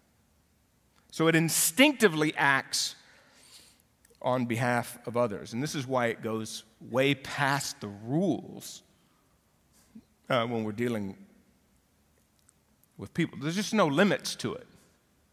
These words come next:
There's no limits to the love. It just goes way past that. Way past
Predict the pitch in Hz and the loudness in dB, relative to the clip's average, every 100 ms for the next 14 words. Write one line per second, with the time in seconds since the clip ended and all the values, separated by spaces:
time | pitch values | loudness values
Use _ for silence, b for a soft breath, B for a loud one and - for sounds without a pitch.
0 | B B B B _ 139 185 190 139 156 | B B B B _ 0 2 4 6 6
1 | 185 143 - - 120 110 104 101 87 123 | 6 4 -2 -8 -8 -6 -2 -4 -6 -6
2 | 135 - 135 110 110 113 151 160 143 - | -6 -2 -2 -4 -6 4 6 6 4 -2
3 | 123 120 110 - - - - - b b | 0 0 0 -4 -8 -8 -10 -14 b b
4 | b b b b _ - 90 78 - - | b b b b _ -14 -10 -10 -12 -18
5 | b b b b b _ _ _ _ _ | b b b b b _ _ _ _ _
6 | _ _ b b b b b _ _ _ | _ _ b b b b b _ _ _
7 | - 107 113 101 90 - - | -12 -12 -8 -8 -8 -10 -12